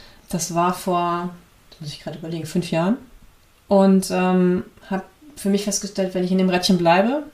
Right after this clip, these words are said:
dann komme ich nicht weiter, dann funktioniere ich nur noch, dann bin ich nicht mehr erfüllt, dann kann ich nicht mehr motivieren, dann kann ich nicht mehr anstecken, mich selbst noch nicht mal mehr anstecken. Und dann habe ich einfach gekündigt und geguckt, was kann ich Neues machen.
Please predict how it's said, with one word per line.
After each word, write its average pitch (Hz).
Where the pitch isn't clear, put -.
dann 185
komme 208
ich 196
nicht 190
weiter, 180
dann 165
funktioniere 185
ich 175
nur 160
noch, 160
dann 165
bin 196
ich 180
nicht 196
mehr 196
erfüllt, 254
dann 190
kann 190
ich 190
nicht 190
mehr 185
motivieren, 196
dann 214
kann 190
ich 196
nicht 190
mehr 190
anstecken, 220
mich 190
selbst 214
noch 170
nicht 170
mal 165
mehr 165
anstecken. 208
Und 196
dann 196
habe 202
ich 196
einfach 196
gekündigt 208
und 196
geguckt, -
was 196
kann 190
ich 190
Neues 180
machen. 160